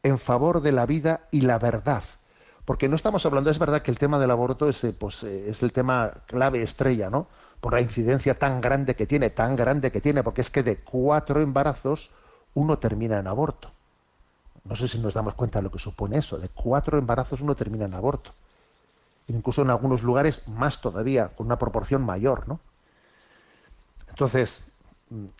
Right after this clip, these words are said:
aunque ese sea, aunque ese sea el, el tema más lacerante, es que, eh, lo, lo que supone el paradigma de la eutanasia, lo que supone ese paradigma,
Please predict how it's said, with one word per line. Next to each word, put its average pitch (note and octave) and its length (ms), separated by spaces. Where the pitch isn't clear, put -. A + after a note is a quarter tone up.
aunque B2 220
ese B2+ 160
sea, C#3+ 260
aunque - 180
ese A#2 140
sea B2 160
el, G#2+ 140
el G#2 160
tema A#2+ 280
más A#2 280
lacerante, B2 560
es B2 120
que, C3 240
eh, F#2+ 560
lo, A2 280
lo A2+ 160
que G#2+ 80
supone C3 340
el B2 80
paradigma A#2+ 840
de B2 80
la A#2+ 80
eutanasia, B2+ 640
lo G#2 120
que - 60
supone A2+ 320
ese B2 160
paradigma, C3+ 640